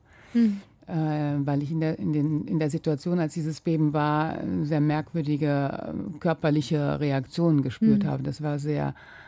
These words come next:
Speaker 2: sehr merkwürdig. Und, ähm,
Speaker 1: Haben die Tiere reagiert im Dschungel?
Speaker 2: Nein,
Speaker 1: Tiere sind
Speaker 2: nein,
Speaker 1: ja oft
Speaker 2: da
Speaker 1: sehr
Speaker 2: haben wir gar nichts von
Speaker 1: Hm.
Speaker 2: gemerkt.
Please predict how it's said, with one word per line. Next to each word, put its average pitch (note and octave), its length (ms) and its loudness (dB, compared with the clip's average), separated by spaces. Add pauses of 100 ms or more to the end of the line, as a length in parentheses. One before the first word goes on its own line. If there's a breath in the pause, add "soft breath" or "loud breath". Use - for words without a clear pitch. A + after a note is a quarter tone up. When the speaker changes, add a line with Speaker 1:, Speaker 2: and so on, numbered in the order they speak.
(200 loud breath)
Speaker 2:
sehr D#3 260 4
merkwürdig. D3 1040 0
Und, D3 560 0
ähm, C#3 420 2 (300 loud breath)
Speaker 1:
Haben F#3+ 140 2
die G3 120 2
Tiere F3+ 540 -4
reagiert G#3+ 460 -2
im G#3 100 -6
Dschungel? G#3+ 320 0
Speaker 2:
Nein, E3 200 2
Speaker 1:
Tiere G#3+ 220 2
sind E3+ 180 2
Speaker 2:
nein, C#3+ 100 2
Speaker 1:
ja G#3 140 2
oft F#3 120 -4
Speaker 2:
da D#3+ 100 0
Speaker 1:
sehr F3 120 4
Speaker 2:
haben F#3+ 80 4
wir F3 120 4
gar D#3 220 2
nichts G3+ 360 0
von G3+ 140 -2
Speaker 1:
Hm. G#3 60 4
Speaker 2:
gemerkt. G#3+ 600 -4